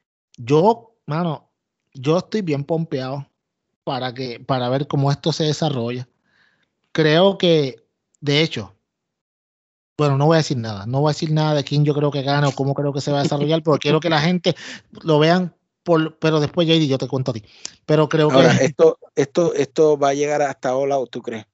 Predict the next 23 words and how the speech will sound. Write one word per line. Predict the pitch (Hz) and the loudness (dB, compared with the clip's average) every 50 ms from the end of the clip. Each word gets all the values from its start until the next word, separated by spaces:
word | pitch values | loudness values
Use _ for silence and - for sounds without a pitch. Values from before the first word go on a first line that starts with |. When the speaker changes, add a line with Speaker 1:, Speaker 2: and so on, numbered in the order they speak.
| _ _ _ _ _ _ _ | _ _ _ _ _ _ _
Speaker 1:
<laughs> | - - - 151 | -20 -16 -14 -14
Esto, | 117 117 _ - 165 156 127 | -14 -12 _ -2 -2 -2 -2
<laughs> | 110 - 156 127 139 - - - 160 120 113 _ _ - - - - _ _ - | -6 -10 -10 -10 -10 -8 -2 -2 -2 -2 -2 _ _ -20 -20 -20 -20 _ _ 0
ok, | 180 190 170 175 147 117 - _ _ _ _ _ _ _ _ _ _ _ - | 0 0 0 0 -6 -6 -10 _ _ _ _ _ _ _ _ _ _ _ -10
esto | 156 156 - - - 202 196 165 - _ _ _ _ _ _ _ _ _ _ _ _ _ _ _ - 151 | -10 -10 -8 -2 0 0 0 0 -4 _ _ _ _ _ _ _ _ _ _ _ _ _ _ _ -4 -2
va | 156 165 | -2 -2
a | 160 | 0
Speaker 2:
Porque | 160 - 135 - | -2 -6 -6 -4
Speaker 1:
pasar | 151 147 | -6 -6
Speaker 2:
ya | 135 | -6
Speaker 1:
de | 135 | -4
Speaker 2:
tienen | 135 226 240 233 | -2 -2 0 0
Speaker 1:
All | 196 | 0
Speaker 2:
el, | 135 | -2
Speaker 1:
Out. | 107 - | -6 -6
Speaker 2:
ya | - 127 143 | -6 -4 -4
el | 170 175 | -4 -4
tren | - - 165 180 190 | -2 0 0 0 0
empezó | 175 156 - 151 127 - 151 | 0 -2 -2 -4 -4 -4 -6
a | 131 | -4
ca-, | - 127 117 113 - 107 | -4 -4 -6 -6 -8 -10
a | - | -10
caminar. | 123 117 113 117 113 180 214 170 - - | -8 -8 -8 -6 -6 -6 -6 -8 -10 -16